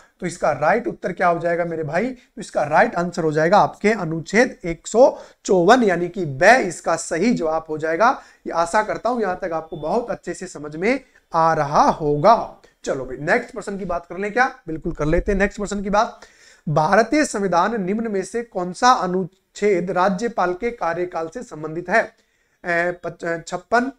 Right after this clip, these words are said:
तिरसठ, इकहत्तर और अट्ठावन। क्या पूछा है? कार्यकाल को लेकर के पूछा है। तो कार्यकाल को हम क्या कह सकते हैं? पदावधि भी कह सकते हैं, है ना? कितना होता है? शपथ ग्रहण से पांच वर्ष तक बढ़ाया भी जा सकता है और बीच में हटाया भी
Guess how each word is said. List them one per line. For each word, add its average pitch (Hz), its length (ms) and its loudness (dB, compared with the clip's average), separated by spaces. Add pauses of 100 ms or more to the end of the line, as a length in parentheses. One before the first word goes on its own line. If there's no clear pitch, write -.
(160)
तिरसठ, 180 640 -4
इकहत्तर 180 420 -2 (140)
और 214 260 -6
अट्ठावन। 165 420 -4
क्या 214 200 0
पूछा 214 320 -4
है? 262 80 0 (120)
कार्यकाल 180 640 2
को 247 160 -8
लेकर 165 320 -4
के 175 120 -6
पूछा 220 340 0
है। 147 140 -4 (360)
तो - 60 -10
कार्यकाल 214 540 4
को 220 120 -4
हम 214 80 -8
क्या 240 160 0
कह 240 160 -4
सकते 233 300 -8
हैं? 240 140 -6
पदावधि 175 440 -2
भी 220 100 -6
कह 156 160 -8
सकते 147 360 -10
हैं, 139 140 -14
है 151 60 -10
ना? 262 200 -10 (280)
कितना 220 240 -4
होता 226 280 2
है? 254 120 0 (200)
शपथ 214 260 -8
ग्रहण 196 300 -4
से 214 140 -6
पांच 190 360 -6
वर्ष 214 240 -6
तक 247 160 -8 (320)
बढ़ाया 202 360 6
भी 262 80 0
जा 220 140 2
सकता 220 280 -6
है 247 60 0
और 214 60 -2
बीच 214 260 -4
में 220 120 -2
हटाया 165 320 -2
भी 208 260 -2